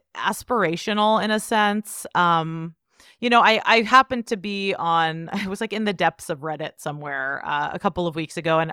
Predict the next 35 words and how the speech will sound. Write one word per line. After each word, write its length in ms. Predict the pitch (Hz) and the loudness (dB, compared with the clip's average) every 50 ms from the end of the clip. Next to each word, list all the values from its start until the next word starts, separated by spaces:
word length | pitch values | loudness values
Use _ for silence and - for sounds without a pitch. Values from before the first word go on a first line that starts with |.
| - - | -6 -4
I, 240 | 170 175 147 - 185 | -4 -2 0 0 -2
I 40 | |
saw, 440 | 180 - - 214 196 196 196 190 185 185 - - - - - - | -2 2 6 8 10 10 10 10 8 6 0 -8 -20 -20 -8 -2
um, 200 | - 180 185 180 | 0 0 2 0
some 180 | 175 - 202 185 | -2 -4 -6 -4
people 260 | - 208 190 - 190 | -4 -4 -4 -2 0
having, 220 | 185 190 170 175 | 2 2 2 0
like, 160 | 175 170 170 | 0 -2 -2
a 60 | 175 160 | -4 -6
conversation 800 | - _ - - 190 180 170 180 175 - - 156 165 - 165 165 | -8 _ 0 0 2 2 2 -2 -2 -2 -2 -4 -2 -4 -6 -4
about, 320 | 156 156 151 151 - - _ _ - - | -2 -2 -2 -2 -4 -8 _ _ -12 -10
like, 160 | 175 - - | -10 -8 -4
therapist 540 | - 208 196 190 190 185 - 185 170 - - | 0 2 4 4 2 2 0 -2 -4 -2 -6
influencers 840 | - 156 165 165 - - 165 156 156 156 - - 156 156 156 143 | -8 -8 -6 -6 -6 -4 -4 -2 -4 -4 -4 -4 -2 -2 -2 -4
and 140 | 156 156 156 | -4 -4 -6
a 40 | 156 | -2
therapist 500 | - - 214 202 202 196 - 185 - - | 2 4 6 6 6 4 0 -4 -4 -4
influencer, 600 | 139 170 165 - 175 165 160 - - 156 151 156 | -6 -6 -4 -4 -4 -6 -4 -4 -2 -2 -2 -2
an 80 | 156 | -2
Instagram, 600 | - 156 156 - - 151 156 156 156 151 156 151 - _ | -4 -8 -10 -10 -10 -8 -8 -8 -8 -8 -10 -12 -14 _
um, 260 | - - 147 147 151 | -6 -6 -4 -4 -6
influencer, 720 | 151 151 165 - - 165 156 147 - - 151 151 151 156 151 - - - - - - - - | -8 -10 -10 -8 -6 -6 -6 -6 -6 -4 -4 -4 -4 -6 -8 -10 -14 -20 -20 -20 -14 0 4
um, 240 | 180 175 170 170 165 | 6 6 6 4 2
who 760 | 175 175 196 180 170 170 170 165 165 165 - - - - - _ _ | 0 0 2 2 2 2 2 0 0 -2 -4 -6 -12 -20 -20 _ _
is 220 | - 190 233 214 220 | -6 -4 -2 2 4
very 200 | 247 247 240 220 | 6 6 6 6
open 340 | - 202 208 202 - 214 190 | 4 4 4 4 4 2 2
about 400 | 190 185 170 175 165 160 - - | 4 4 6 6 6 4 4 0
her, 560 | - 175 165 160 160 156 160 160 156 156 - - | -2 0 0 2 2 0 0 0 -2 -2 -4 -4
like, 180 | - 175 170 - | -4 -4 -4 -4
struggles 420 | - - 208 185 170 170 170 156 | -2 0 0 2 2 0 -2 -4
with 100 | 156 165 | -4 -4
her 140 | 165 170 160 | -4 -4 -6
eating 260 | - 170 156 151 147 | -6 -6 -8 -8 -8
disorder. 600 | 143 147 143 - 156 143 127 - - - 127 - | -8 -10 -10 -10 -10 -10 -10 -8 -8 -8 -8 -4